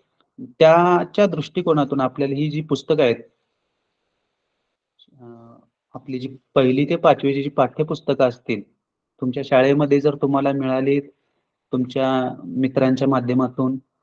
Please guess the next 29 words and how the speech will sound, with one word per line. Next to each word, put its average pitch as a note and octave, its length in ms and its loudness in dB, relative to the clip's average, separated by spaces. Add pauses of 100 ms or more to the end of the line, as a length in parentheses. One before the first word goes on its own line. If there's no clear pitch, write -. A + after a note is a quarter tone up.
(280)
तर C3+ 80 -10
ती C#3+ 160 -10
पुन्हा C#3+ 320 -2
पुन्हा C#3+ 280 4
वाचून C3+ 380 2
काढूयात. B2+ 380 2 (140)
त्यातले D#3+ 260 -2
महत्त्वाचे C3+ 520 0
जे C3+ 100 0
मुद्दे B2+ 320 2
असतील, B2 540 -2
ते - 300 -10
महत्त्वाचे C3+ 540 -2
मुद्दे B2+ 280 -2
आपण C3 300 0
त्याची C3 300 -2
एक C#3 120 0
वही C#3 260 0
करूयात, B2+ 380 2 (360)
त्या C3 100 0
वहीमध्ये C3 480 2
या C3 140 -2
सगळ्या C3 300 0
गोष्टी B2+ 300 -4
नोंदी C3+ 380 0
घेऊयात, B2+ 380 0 (1040)
म्हणजे B2 200 -20
जेणेकरून C3+ 500 0
आपल्याला C3 380 0